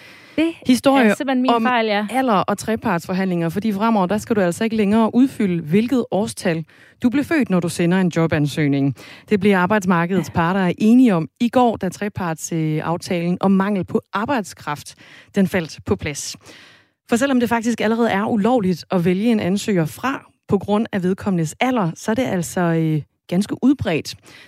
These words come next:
Speaker 2: Det viser blandt andet en rekrutteringsanalyse fra konsulenthuset, der hedder Ballisager fra september måned. Nitten procent af de adspurgte virksomheder, de svarede her, at de har sorteret ud fra alder. Men er det egentlig en god idé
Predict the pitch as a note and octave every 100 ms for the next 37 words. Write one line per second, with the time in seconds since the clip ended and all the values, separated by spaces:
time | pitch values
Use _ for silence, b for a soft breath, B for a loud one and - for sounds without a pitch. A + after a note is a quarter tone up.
0 | - G#3+ C4+ - F#3+ G3 F3+ F#3 A3 A3+
1 | F3+ F3 F#3 A3+ - D4+ A3 F3+ - F3
2 | E3 E3+ E3 D#3+ D#3+ D#3 F3+ E3+ F#3 A3+
3 | G#3+ G3 D#3 F3 E3 F#3 - F#3+ G3+ A#3+
4 | G3 F3 D3+ - D#3+ C#3+ - C4 B3+ G3+
5 | E3+ D#3+ F3+ D#3 B B B B B B
6 | - A#3 D4+ C4+ G3 - B3 B3 G3 F#3
7 | F#3 G#3+ A3+ F#3 F3+ G#3+ G#3 F3+ F3+ G#3
8 | - F#3 A3+ F#3+ F#3+ - - G#3 G#3 F#3+
9 | D#3 - F3+ - C4 D4+ D#4 _ B B
10 | - - - - D#3+ D3 b b b b
11 | _ _ _ A#3+ B3+ C#4 D#4+ D4+ C#4+ C#4
12 | D4+ A#3 C4